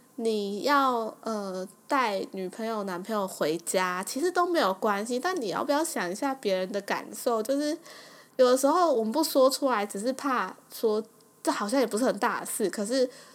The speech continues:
其实蛮尴尬的。对，我不知道大家有没有遇过这种状况，可能也有吧，是不是大家？<laughs> 然后，好，然后这就是其中一件事。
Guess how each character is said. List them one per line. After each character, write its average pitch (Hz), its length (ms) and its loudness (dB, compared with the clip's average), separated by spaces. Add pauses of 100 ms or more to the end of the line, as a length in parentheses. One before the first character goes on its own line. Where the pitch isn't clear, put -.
(220)
其 - 160 -4
实 233 120 0
蛮 175 240 -2
尴 165 200 -6
尬 170 180 -6 (120)
的。 - 100 -12 (460)
对， 185 260 -4
我 277 100 2
不 381 80 -2
知 392 60 -2
道 381 100 6
大 381 140 4
家 359 140 6
有 294 80 6
没 294 80 2
有 330 80 6
遇 330 100 2
过 320 180 4
这 294 160 0
种 190 300 -4 (400)
状 254 260 2
况， 208 300 -4 (140)
可 240 140 0
能 226 120 2
也 254 160 8
有 240 160 10
吧， - 260 2
是 220 140 0
不 196 60 2
是 190 200 0
大 185 160 2
家？ 175 240 -2 (540)
<laughs> - 760 -10
然 262 120 0
后， 339 260 4 (840)
好， 214 560 2
然 208 140 -2
后 302 100 2
这 359 140 0
就 359 120 2
是 339 160 2
其 285 160 2
中 254 140 2
一 226 40 -2
件 226 200 -2
事。 254 260 -4